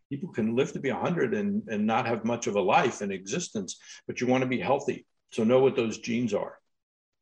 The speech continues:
The third thing that I discovered is people had positive attitudes. Sometimes it was a sense of humor is what people would say in, in my audiences. But,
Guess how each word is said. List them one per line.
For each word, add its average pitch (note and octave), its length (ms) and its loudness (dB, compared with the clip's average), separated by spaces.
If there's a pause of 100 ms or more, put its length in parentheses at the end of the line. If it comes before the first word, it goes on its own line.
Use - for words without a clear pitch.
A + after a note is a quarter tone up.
(680)
The A#2+ 80 -6
third C#3+ 420 4
thing G#2+ 380 0
that G2 140 2
I G2 100 0
discovered G2 580 -2
is F#2 120 -12
people A2+ 300 -4
had A2+ 160 -2
positive B2 400 2
attitudes. - 760 -2 (400)
Sometimes B2+ 600 2
it - 180 0
was G2 720 2
a F#2+ 60 -6
sense - 320 0
of G#2+ 60 -8
humor F#2 560 0
is F#2 180 -14
what F#2 200 -6
people F#2+ 280 -6
would F#2 200 -8
say F#2+ 280 -2
in, F2 280 -10
in G2 120 -8
my F2 140 -6
audiences. F#2 680 -2 (400)
But, B2 300 2